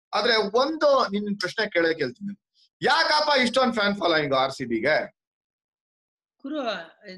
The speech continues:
Speaker 2: ನಮ್ಮ ಮನೆ ಮಕ್ಳು ಅಂದ್ರೆ ನಮ್ಗೆ ಪ್ರೀತಿ ಇದ್ದೇ ಇರುತ್ತಲ್ಲಪ್ಪ, ಫಸ್ಟ್ ಇಂದಾನು ಬಂದ್ಬಿಟ್ಟಿದೆ. ಅಂದ್ರೆ ಆರ್ ಸಿ ಬಿ ತಂಡ ಇದೆಯಲ್ಲ, ಪುಣ್ಯ ಮಾಡಿರ್ಬೇಕು ಇಂಥ ಫ್ಯಾನ್ಸ್ ಪಡೆಯಕ್ಕೆ ನಿಜವಾಗ್ಲು.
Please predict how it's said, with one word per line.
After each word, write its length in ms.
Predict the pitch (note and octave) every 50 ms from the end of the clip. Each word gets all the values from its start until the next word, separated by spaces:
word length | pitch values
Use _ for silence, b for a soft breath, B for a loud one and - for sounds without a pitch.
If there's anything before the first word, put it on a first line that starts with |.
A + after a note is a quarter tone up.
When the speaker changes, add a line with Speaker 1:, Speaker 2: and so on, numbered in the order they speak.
| G3 G3+ G#3
Speaker 2:
ನಮ್ಮ 300 | G#3+ A3+ A#3+ C4 C4+ C#4 C4+ C4 C4 C4 B3 B3 B3 A#3+ A#3+
ಮನೆ 300 | A3+ A3+ A#3+ A#3+ B3+ C4
ಮಕ್ಳು 440 | B3+ B3 B3+ - - B3+ B3+ B3+ B3
ಅಂದ್ರೆ 320 | B3 A#3+ A#3 A#3 A#3+ A#3+
ನಮ್ಗೆ 460 | A3+ A3 G#3+ A3+ A3 A3+ A3+ A3 G#3+
ಪ್ರೀತಿ 360 | G#3 - G3+ A3 G3+ - -
ಇದ್ದೇ 260 | A3 G#3 F#3+ D#3+ E3 G3+
ಇರುತ್ತಲ್ಲಪ್ಪ, 640 | G3 F#3 E3+ E3+ D3 - C#3 C3 B2 A2+ _ - D3+ E3 E3+ E3 D#3+ D#3 D#3+ E3 F3+ F3 - -
ಫಸ್ಟ್ 280 | G3 G#3+ - - - -
ಇಂದಾನು 340 | C#4 C#4 C4+ C4+ C4 C4 B3
ಬಂದ್ಬಿಟ್ಟಿದೆ. 460 | G3+ G#3+ A3 A3+ G#3+ A3+ G#3+ G#3 G#3
ಅಂದ್ರೆ 580 | G#3+ A#3+ C#4+ C4 A3+ A3 A#3+ B3+ A#3+ - - _ _ _ _ _ _ _ -
ಆರ್ 240 | E3 G3 A#3+ C4+ C4
ಸಿ 120 | - D4+
ಬಿ 140 | B3+ C#4 C4
ತಂಡ 280 | C#4 - G#3 G#3 A3+
ಇದೆಯಲ್ಲ, 440 | A#3+ A3+ A3 G#3 G3+ F3 D#3+ E3 F3+ F#3+
ಪುಣ್ಯ 500 | - - _ - G3+ G3+ G#3 A3+ A#3+ A#3+
ಮಾಡಿರ್ಬೇಕು 580 | A#3 A3 G#3+ G3+ G3 G3 F#3+ F#3 F3+ - E3+ E3+
ಇಂಥ 220 | E3+ E3+ E3 G3+ G3 G3
ಫ್ಯಾನ್ಸ್ 380 | - - D3+ F3 F#3+ - - _
ಪಡೆಯಕ್ಕೆ 400 | - E3 E3 E3+ E3+ E3+ - E3
ನಿಜವಾಗ್ಲು. 600 | D3+ D3 C#3+ C#3+ D#3+ E3+ E3+ D#3+ D#3 D3 D3+ D#3